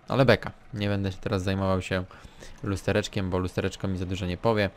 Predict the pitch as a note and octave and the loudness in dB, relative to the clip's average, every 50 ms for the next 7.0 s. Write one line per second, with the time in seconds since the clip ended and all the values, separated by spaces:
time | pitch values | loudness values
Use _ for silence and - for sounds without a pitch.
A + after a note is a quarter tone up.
0 | - - - - - - - - - - - C3+ D3+ D3 D#3 D3+ B2+ G#2+ F#2+ - | -12 -18 -18 -18 -16 -16 -18 -18 -16 -8 0 4 6 8 8 8 8 6 4 2
1 | - - G2 G2 - - G2+ G2+ G2+ G2 G2 F#2+ F#2+ F#2 F2+ F2 - - G#2 F#2+ | -2 0 0 0 4 4 4 6 6 4 4 4 4 4 2 2 2 2 2 4
2 | F#2+ F#2 F2+ F2+ F2+ F2 F2 F2 F2 F2 E2+ F2 F2+ F#2 F2+ F2+ F2 F2 E2+ - | 4 4 4 4 2 2 2 0 0 0 0 0 0 0 0 0 0 -2 -2 -2
3 | - F2+ E2+ F#2 F#2+ F#2 - - - F#2 F2 F2 E2+ E2+ E2+ E2+ F2+ - - - | -4 0 0 0 0 0 -4 -4 0 0 2 2 2 0 0 0 -2 -2 -2 -6
4 | - E2 E2 E2+ E2+ A2 A#2+ B2+ A#2+ A#2 G#2 F#2+ - - - - - - - - | -4 -4 -2 0 0 0 0 2 2 0 0 0 -4 -10 -20 -20 -20 -20 -12 -10
5 | - - - C3+ G#2+ F#2 - - G2 F2 F2+ F2 E2+ - E2+ D#2+ E2 - - F2 | -4 2 4 4 4 4 2 0 -2 -2 0 -2 -2 -2 -2 -4 -4 -2 -2 -2
6 | D#2+ D#2+ F2+ E2 E2 - F2 E2 D#2+ D#2 E2 E2+ - G#2 G#2+ A2 G2+ F#2 F2+ | -2 0 -2 -4 -2 -2 -2 -4 -2 -2 -2 -2 0 2 2 4 4 2 0